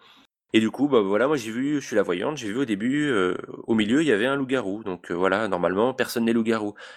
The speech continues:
Ah oui, mais moi je suis la noiseuse et j'ai inversé deux cartes, donc peut-être que toi t'es loup-garou, et ainsi de suite. Et,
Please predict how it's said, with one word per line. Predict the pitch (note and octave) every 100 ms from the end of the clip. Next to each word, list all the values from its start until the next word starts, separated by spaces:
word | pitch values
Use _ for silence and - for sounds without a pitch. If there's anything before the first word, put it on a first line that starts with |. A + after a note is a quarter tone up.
| -
Ah | -
oui, | B2+ D#3
mais | A#2+
moi | A#2
je | C#3
suis | -
la | G#2+
noiseuse | G#2+ A2 D3+ E3
et | A2+
j'ai | A2
inversé | G2 G2+ -
deux | F#2+
cartes, | F2+ D3 D#3+ A#2
donc | F#2+ C#3+ -
peut-être | - C#3
que | A#2+
toi | - C#3+
t'es | C#3
loup-garou, | A#2 A#2+ B2+ A#2+
et | A2
ainsi | A2 C#3
de | -
suite. | B2
Et, | -